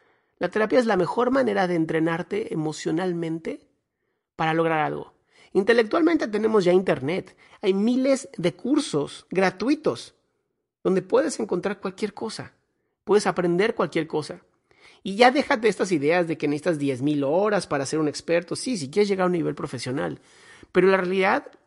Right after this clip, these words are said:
es que aunque tú hagas veinte horas de algo seguidas, o sea, de que realmente te dediques a hacer algo veinte horas, lo vas a hacer bien.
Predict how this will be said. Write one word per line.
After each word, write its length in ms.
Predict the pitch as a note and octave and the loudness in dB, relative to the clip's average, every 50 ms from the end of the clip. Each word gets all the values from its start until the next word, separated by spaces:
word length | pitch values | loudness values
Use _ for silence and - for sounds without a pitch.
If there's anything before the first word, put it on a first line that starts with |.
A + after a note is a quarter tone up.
| - | -10
es 120 | - G3+ - | -10 -8 -6
que 120 | - D#4 | -2 -2
aunque 280 | D4+ C4+ - - F3+ D3+ | 0 0 0 0 -2 -2
tú 300 | - - - G3+ A3 A3 | -2 -4 -4 0 2 2
hagas 340 | G3+ G3 G3 G3+ F#3 D#3+ | 2 2 0 -2 -2 0
veinte 360 | D#3+ F#3 G#3 A#3+ A3+ - G3 F#3 | 0 0 0 0 0 0 0 0
horas 280 | F#3 F#3 F#3 F3+ D#3+ | 0 0 -2 -2 -2
de 140 | D3+ D3 C#3 | -2 -4 -2
algo 280 | C#3 C#3+ D3+ F3+ F3+ F#3 | -2 -4 -4 -4 -6 -6
seguidas, 720 | - - C3+ B2 B2+ C3+ C3+ C#3 E3+ F#3 B3 B3 - - _ _ - - | -6 -10 -12 -10 -8 -8 -8 -6 -6 -8 -8 -10 -14 -18 _ _ -20 -20
o 80 | - - | -18 -10
sea, 120 | - E3 | -6 -6
de 100 | E3 D#3 | -6 -4
que 100 | - E3+ | -4 -4
realmente 400 | F3+ F#3+ G#3 A#3+ C4+ C4+ A3+ - | -2 0 0 2 2 0 -2 -4
te 180 | A2 - F3 D3+ | -4 -2 0 0
dediques 380 | C#3 C#3 F3 F#3 F#3 - F#3+ | 0 0 -2 -6 -6 -6 -6
a 60 | E3+ | -6
hacer 160 | D3+ - - D#3 | -6 -6 -4 -4
algo 240 | D#3+ E3 E3 D3 | -4 -2 -2 -2
veinte 420 | C#3 D#3 D#3 F3 G3 F#3 F#3 D3 C#3 | 0 0 0 0 0 -2 -2 -4 -4
horas, 440 | C3+ C3+ C#3+ D#3+ G#3+ C#4+ D4 - _ _ _ - _ - - - | -2 -2 -4 -4 -4 -6 -8 -12 _ _ _ -20 _ -20 -10 -2
lo 220 | - E3 E3+ E3 | 2 2 2 4
vas 280 | D#3+ G3+ A#3 A3+ - - | 2 0 -2 -2 -4 -8
a 60 | D#3 | -12
hacer 360 | D3 - - - F3+ F3 E3 | -12 -8 -4 -4 -4 -4 -4
bien. 440 | D#3+ E3 F3 G#3+ D#4+ C#4+ G#3+ C#3 C3+ | -8 -8 -8 -6 -6 -6 -6 -8 -10